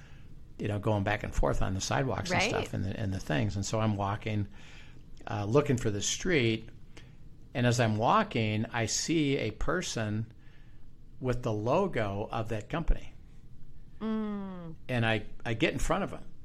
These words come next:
Speaker 1: and I said, "Stop."
Speaker 2: 'Cause you had seen that logo on, like, an envelope or something, right?
Speaker 1: I saw it on the map.
Speaker 2: Yeah. On
Speaker 1: I
Speaker 2: a
Speaker 1: saw
Speaker 2: map,
Speaker 1: the
Speaker 2: okay.
Speaker 1: logo. Um,
Speaker 2: Okay.
Speaker 1: and I, uh, I said, "Stop." Um, I said, um, "I need help.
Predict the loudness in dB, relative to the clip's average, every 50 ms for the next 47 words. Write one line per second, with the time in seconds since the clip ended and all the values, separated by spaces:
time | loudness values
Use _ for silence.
0 | -6 -4 -4 -2 0 2 4 4 4 2 -2 0 0 2 2 2 4 8 8 8
1 | 8 6 2 -2 0 0 0 0 2 0 0 2 2 0 0 2 0 0 2 2
2 | 4 4 2 2 0 -2 -2 -2 -4 -2 0 0 0 0 -2 -2 -2 0 0 -2
3 | -2 -2 -4 -4 -4 -4 -6 -6 -6 -8 -8 -6 -4 -4 -4 -2 0 4 6 6
4 | 8 10 10 10 10 10 10 8 6 6 4 4 2 0 6 8 8 8 8 6
5 | 0 -4 -10 -14 -16 -14 -14 -14 -14 -14 -16 -18 -14 -6 -2 0 0 0 4 4
6 | 6 6 6 6 4 4 4 4 2 2 0 -4 -8 -8 -10 -12 -12 -10 -6 -2
7 | -2 0 0 0 0 0 -2 -4 -6 -8 -4 -2 0 0 0 0 0 0 0 0
8 | 2 2 0 0 -2 -2 -4 -2 -2 0 0 0 0 -2 -2 0 0 2 2 2
9 | 2 4 2 2 2 0 -4 -6 -8 -8 -8 -8 -8 -10 -10 -12 -14 -14 -12 -12
10 | -12 -12 -12 -10 -4 -2 0 2 2 2 2 2 2 0 0 -2 -4 -2 -2 0
11 | 0 2 2 4 4 4 4 4 2 0 -2 0 0 0 2 2 4 4 4 4
12 | 4 4 2 2 4 6 8 10 10 12 12 12 12 12 10 8 10 12